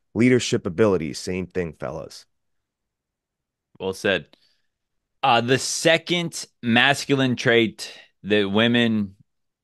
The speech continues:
Speaker 2: are very attracted to is men that have, have cultivated an abundance mindset. And this can happen in a lot of different ways. It doesn't just have to be with women, but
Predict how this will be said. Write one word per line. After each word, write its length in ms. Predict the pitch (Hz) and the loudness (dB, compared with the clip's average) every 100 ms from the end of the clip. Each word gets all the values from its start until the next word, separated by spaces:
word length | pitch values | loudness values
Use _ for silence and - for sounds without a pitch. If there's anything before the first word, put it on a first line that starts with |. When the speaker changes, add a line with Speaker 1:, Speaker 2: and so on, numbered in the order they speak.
| - | -2
Speaker 2:
are 100 | 104 | 2
very 300 | 107 120 107 | 4 4 4
attracted 600 | 101 110 104 - 101 95 | 0 2 0 0 -12 -14
to 440 | - 113 107 101 - | -4 0 0 -2 -6
is 260 | 107 110 104 | -4 -2 0
men 360 | 110 120 151 | 2 2 0
that 180 | 156 104 | -2 -4
have, 640 | - 113 120 110 101 90 _ _ _ - | -2 0 2 2 0 -6 _ _ _ -12
have 240 | 104 92 | -10 -10
cultivated 1000 | - 131 143 123 98 95 92 90 87 - _ _ - | -2 -2 0 0 2 2 2 -2 -4 -10 _ _ -4
an 120 | 110 | 0
abundance 840 | 98 85 113 120 120 120 104 - - _ _ 92 | 0 2 2 2 0 -2 -6 -12 -16 _ _ -4
mindset. 800 | 95 101 104 98 87 - 80 52 _ _ _ _ _ _ _ - | 2 4 4 2 -2 -2 0 -2 _ _ _ _ _ _ _ -2
And 480 | 117 113 104 98 - _ _ _ _ _ _ _ | 2 2 2 -2 -6 _ _ _ _ _ _ _
this 280 | 101 127 156 | 0 2 2
can 120 | 196 | 0
happen 440 | 160 139 143 156 139 | 0 2 2 2 0
in 100 | 110 | 0
a 100 | 95 | -2
lot 320 | 95 110 139 | 2 4 2
of 140 | 117 | 0
different 360 | 107 120 127 95 | -4 -4 -6 -2
ways. 260 | 101 117 110 | 2 2 0
It 100 | 90 | -2
doesn't 360 | 117 139 104 | -2 -2 -6
just 260 | 117 123 - | -4 -4 0
have 200 | 120 - | -2 -2
to 60 | |
be 120 | 113 110 | -4 -2
with 200 | 98 101 | -2 0
women, 400 | 113 123 110 104 | 0 2 2 4
but 300 | 104 95 | 4 4